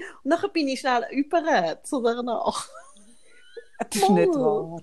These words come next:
Speaker 2: wahr. Aus dem
Speaker 1: Ja.
Speaker 2: Haus, mit der Wimpernzange.
Speaker 1: Ja,
Speaker 2: Au,
Speaker 1: ich habe
Speaker 2: au.
Speaker 1: so Angst gehabt, wenn ich das, von wegen Fettnäpfchen, wenn ich, wenn ich dort jetzt eine falsche Bewegung mache, sind meine ganzen Wimpern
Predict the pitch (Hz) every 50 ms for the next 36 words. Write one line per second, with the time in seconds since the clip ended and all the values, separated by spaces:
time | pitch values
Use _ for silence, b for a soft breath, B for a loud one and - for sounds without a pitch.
0 | - - 226 294 349 - 330 294 294 294 330 349 349 302 202 254 247 339 - -
1 | - - 262 269 269 285 254 277 294 294 339 339 285 - 523 523 - 508 523 466
2 | - - - 247 262 285 294 302 - - 427 - 427 415 - - 320 339 370 453
3 | 494 - - - - - 480 453 349 302 302 - - - - - - - - -
4 | - - - - - - - _ _ _ - - - - 302 277 302 311 311 311
5 | - - 339 339 - - 220 226 214 208 190 - - 247 254 233 269 285 302 302
6 | 311 285 - - - - 262 294 294 302 311 - - - 330 320 330 - - 294
7 | 269 - - - - - - 262 277 277 285 302 320 339 330 311 - - 311 247
8 | 254 254 269 - - 320 220 233 214 220 214 - - 247 226 - 190 185 160 143
9 | - - - 175 156 135 - - - - - - - - - - - - 320 302
10 | 311 311 302 285 - - - - 269 277 302 370 403 - - - 370 302 349 359
11 | 403 453 440 - - 403 392